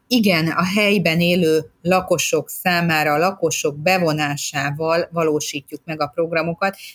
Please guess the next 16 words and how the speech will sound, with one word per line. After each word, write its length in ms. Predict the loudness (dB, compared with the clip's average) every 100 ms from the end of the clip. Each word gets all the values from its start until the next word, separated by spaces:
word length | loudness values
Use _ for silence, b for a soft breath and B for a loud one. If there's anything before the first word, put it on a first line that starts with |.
| -6
Tehát 160 | -4 0
nem 180 | 2
az, 180 | 2 0
hogy 140 | -4 0
Fehérvárra 640 | 0 2 2 2 2 2 2
hozzuk 420 | 0 0 0 0
be 160 | 0
a 40 | 2
megyét, 440 | 0 2 0 0 -2
hanem 320 | 2 2 0 B B B B B -4
a 360 | 0 2 0 -4 2
településekre 960 | 4 4 2 2 2 2 -2 0 0
visszük 480 | 2 0 -2 -6 -6
ki 160 | -2 -2
a 140 | 0
programokat. 800 | -2 -2 -2 -6 -6 -10 -10 -10